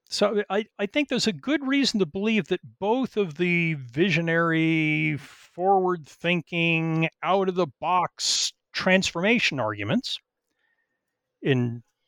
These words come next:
you know, the debate of the last twenty years are optimized around styles of oppo-,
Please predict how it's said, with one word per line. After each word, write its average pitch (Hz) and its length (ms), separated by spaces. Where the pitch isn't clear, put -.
you 151 120
know, 127 40
the 131 80
debate 135 320
of 123 60
the 120 40
last 113 240
twenty 104 260
years 101 380
are 196 280
optimized 180 880
around 175 300
styles 226 680
of 156 80
oppo-, 196 460